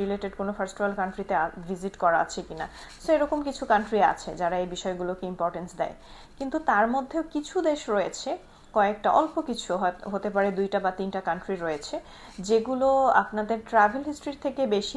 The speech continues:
ডকুমেন্টেশনগুলোকেই বেশি প্রাধান্য দিবে, বা ডকুমেন্টসগুলো যদি সলভেন্ট হয় তাহলে কিন্তু আপনাদের ভিসা পাওয়ার চান্সটা অনেক বেশি থাকবে। কারণ সবারই হচ্ছে গিয়ে যে প্রিভিয়াস দশ বছরে অনেক ট্রাভেল থাকবে বা কোনো ফার্স্ট ওয়ার্ল্ড কান্ট্রি ট্রাভেল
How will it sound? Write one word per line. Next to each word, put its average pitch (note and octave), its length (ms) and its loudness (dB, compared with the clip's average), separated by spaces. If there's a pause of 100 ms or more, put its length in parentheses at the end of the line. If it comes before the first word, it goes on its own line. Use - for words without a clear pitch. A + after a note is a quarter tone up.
(140)
ডকুমেন্টেশনগুলোকেই A#3+ 1160 -2 (120)
বেশি G3+ 180 -4 (100)
প্রাধান্য F#3 460 0
দিবে, E3 180 -6 (400)
বা F#3+ 180 8
ডকুমেন্টসগুলো A3+ 560 0 (120)
যদি A#3+ 140 -2 (120)
সলভেন্ট G#3+ 460 4
হয় G3+ 140 0 (100)
তাহলে A3 260 4 (100)
কিন্তু A#3 260 -4
আপনাদের G#3 360 -4
ভিসা F#3+ 200 -6
পাওয়ার F#3+ 280 -2
চান্সটা F3 360 -6
অনেক F3+ 120 -8 (100)
বেশি G#3+ 260 -2
থাকবে। D#3+ 220 -4 (440)
কারণ G3+ 260 8 (280)
সবারই B3 500 6
হচ্ছে C4+ 220 -2 (120)
গিয়ে B3 240 -2
যে B3 80 -2
প্রিভিয়াস A3+ 520 0 (220)
দশ G3+ 120 6 (120)
বছরে G#3 300 -2 (140)
অনেক G#3+ 140 -2 (100)
ট্রাভেল G3 300 2 (120)
থাকবে F3 320 -4 (600)
বা F#3 100 10 (140)
কোনো G3 220 2
ফার্স্ট G3 220 0
ওয়ার্ল্ড G#3+ 220 4
কান্ট্রি G#3 340 0 (100)
ট্রাভেল F#3+ 300 2